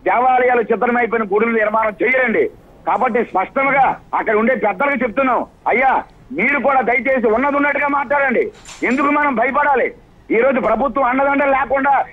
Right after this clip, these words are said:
ఇన్ని చర్యలు ఎలా జరుగుతాయండి? ఒకటా, రెండా, మూడా అండి? దాదాపుగా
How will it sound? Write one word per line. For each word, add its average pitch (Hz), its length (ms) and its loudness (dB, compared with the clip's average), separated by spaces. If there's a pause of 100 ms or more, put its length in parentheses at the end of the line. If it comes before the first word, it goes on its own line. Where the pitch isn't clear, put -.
(120)
ఇన్ని 262 180 0
చర్యలు 262 280 0
ఎలా 285 180 2
జరుగుతాయండి? 285 640 0 (560)
ఒకటా, 262 280 2
రెండా, 285 300 0
మూడా 277 260 0
అండి? 277 320 0 (480)
దాదాపుగా 262 680 2